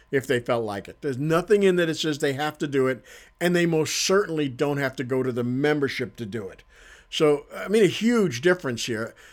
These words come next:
The total removal of democracy from the member. The members no longer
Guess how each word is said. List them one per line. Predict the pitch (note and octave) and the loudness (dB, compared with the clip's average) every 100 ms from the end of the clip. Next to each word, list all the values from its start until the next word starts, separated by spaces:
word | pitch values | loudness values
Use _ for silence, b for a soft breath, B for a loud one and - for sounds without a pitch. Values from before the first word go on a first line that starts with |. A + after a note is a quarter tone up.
| B | B
The | D3 | -10
total | C3+ - - F#3+ G#3+ A#3 A3+ | -8 -10 -4 4 6 6 2
removal | G3+ F#3 E3+ E3 D#3 E3 | 2 2 4 4 2 -2
of | D3+ C#3+ C#3+ C3 - | 0 2 0 -4 -6
democracy | C#3+ C3+ D#3 E3+ C#3+ - C#3+ | -4 -2 -4 -4 -6 -4 -4
from | C#3 C#3+ | -4 -4
the | C#3 | -2
member. | C3+ D3 C#3+ | 0 0 -2
The | A#2+ C3+ | -2 -2
members | D3 F#3+ A3+ G3+ - | 0 0 2 0 -2
no | D#3 E3 F3 F#3 | -2 2 4 8
longer | F3+ E3+ D#3 D#3+ D3+ C3+ B2 | 6 6 2 0 2 0 -2